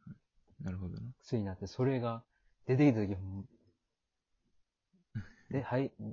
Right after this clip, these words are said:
Speaker 2: 入れられた、刑務所入れられたな、時はもう、若々のさ、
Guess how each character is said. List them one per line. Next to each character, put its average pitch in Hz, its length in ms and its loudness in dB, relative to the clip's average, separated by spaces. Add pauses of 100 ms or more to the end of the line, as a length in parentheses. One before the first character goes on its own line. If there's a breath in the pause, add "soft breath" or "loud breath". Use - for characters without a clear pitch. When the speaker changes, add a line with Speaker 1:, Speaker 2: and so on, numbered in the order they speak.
(600 loud breath)
Speaker 2:
入 156 100 4
れ 165 40 6
ら 170 120 8
れ 127 100 8
た、 95 140 -2
刑 - 180 0
務 151 100 4
所 143 80 4
入 143 60 8
れ - 20 8
ら 143 100 8
れ 135 80 4
た 120 120 2
な、 123 120 0
時 - 340 -2
は 131 220 4
も 98 260 -6 (220)
う、 107 40 -4
若 113 200 2
々 120 260 4
の 113 100 -2
さ、 101 220 -6